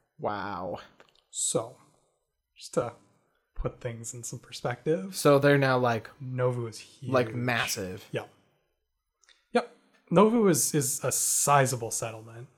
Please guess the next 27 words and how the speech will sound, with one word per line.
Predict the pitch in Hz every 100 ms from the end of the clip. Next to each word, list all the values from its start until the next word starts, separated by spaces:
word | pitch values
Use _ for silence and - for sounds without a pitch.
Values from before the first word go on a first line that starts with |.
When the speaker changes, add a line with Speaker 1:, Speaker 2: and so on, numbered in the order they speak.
| -
Speaker 2:
So, | - 190
I | 175
mean, | 196 -
as | 175 170
soon | 233 214
as | 131
their | 131 123 - _
charter | - 143 120 110
is | 110
revoked, | 113 123 120 110
they | 123
start | 104 113 120
looking | 110 - 135
for | - 117 113 _
somewhere | - - 143 131 117
else | 117 120
to | -
settle, | - 120 113
right? | 123 139 160 - - - -
And | 160 156 151
in, | 165 160 156
uh, | 147 139 139
in | 147 151
eighteen | 175 175 147
forty-seven, | 151 123 - 180 143 113 113 -
they | 123
finally | - 127 127 127 120 117